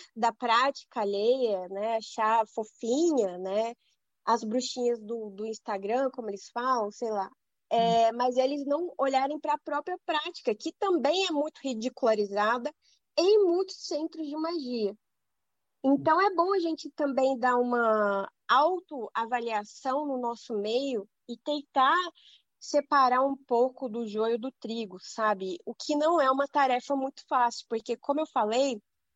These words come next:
Speaker 1: a magia do caos, ela não tem um dono, né? Ela não tem uma, uma centralidade, ela não tem uma, uma, uma tradição, ela é, é antitradicional.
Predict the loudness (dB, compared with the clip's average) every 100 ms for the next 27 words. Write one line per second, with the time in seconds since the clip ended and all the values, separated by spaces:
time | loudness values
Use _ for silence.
0 | -4 0 2 2 0 -4 0 0 2 0
1 | -2 -4 -4 0 0 0 2 2 4 2
2 | -2 -4 -2 -2 -2 -6 -4 -4 -2 -2
3 | 0 0 0 -6 _ _ _ _ -6 -2
4 | -2 -2 -4 -4 -4 -2 0 2 2 0
5 | -4 -2 -6 -4 -6 -4 -6 -4 -2 -4
6 | -4 -4 -2 -4 -2 2 2 0 -8 -4
7 | -2 0 0 -2 -2 -4 -6 -6 -2 2
8 | 2 2 -2 -6 -6 -8 -6 -4 -4 -4